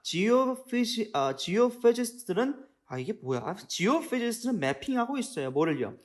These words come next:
지구의 어떤 코어의 구조를 매핑하고 있어요. 아, 이것도 무슨 말이야? 오셔노그래퍼스들은 매핑하고 있어요.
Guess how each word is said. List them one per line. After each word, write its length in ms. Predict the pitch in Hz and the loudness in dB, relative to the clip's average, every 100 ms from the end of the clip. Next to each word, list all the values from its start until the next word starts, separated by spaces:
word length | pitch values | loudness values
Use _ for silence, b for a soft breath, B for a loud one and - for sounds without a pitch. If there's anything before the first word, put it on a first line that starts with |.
| b b b | b b b
지구의 760 | - 190 190 269 262 254 247 233 | -4 -2 0 0 2 6 8 6
어떤 240 | 220 208 | 4 0
코어의 600 | - - 262 240 220 220 | -2 -6 4 6 6 4
구조를 360 | 202 165 226 208 | 0 2 4 4
매핑하고 540 | 139 139 185 196 226 | 0 0 -6 -4 -2
있어요. 220 | 202 - | -4 -6
아, 20 | 240 | -6
이것도 220 | 311 214 | -6 -6
무슨 340 | 156 139 214 | -8 -4 0
말이야? 340 | 285 269 175 - B B B | 0 0 -2 -4 B B B
오셔노그래퍼스들은 1400 | 180 240 285 269 269 254 196 226 226 233 233 - 233 214 | 4 6 4 4 2 4 6 6 6 4 4 2 0 2
매핑하고 600 | 151 156 - 247 233 208 | 2 0 0 0 4 4
있어요. 400 | 175 - 95 | 4 -2 -4